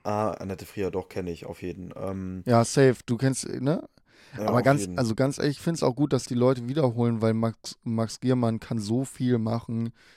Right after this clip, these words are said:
Speaker 2: Ähm, ey,
Speaker 1: Christoph Maria
Speaker 2: Larissa
Speaker 1: Herbst.
Speaker 2: Ries ist dabei.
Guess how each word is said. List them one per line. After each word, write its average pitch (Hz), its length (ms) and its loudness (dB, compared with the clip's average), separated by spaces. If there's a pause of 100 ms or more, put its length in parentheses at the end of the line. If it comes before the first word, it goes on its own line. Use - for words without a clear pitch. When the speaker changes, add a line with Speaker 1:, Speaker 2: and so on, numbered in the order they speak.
(440)
Speaker 2:
Ähm, 110 440 2 (1500)
ey, 135 140 0
Speaker 1:
Christoph 131 240 0
Maria 139 180 6
Speaker 2:
Larissa - 280 6
Speaker 1:
Herbst. 113 120 4
Speaker 2:
Ries 202 300 2
ist 131 180 -4
dabei. 110 440 2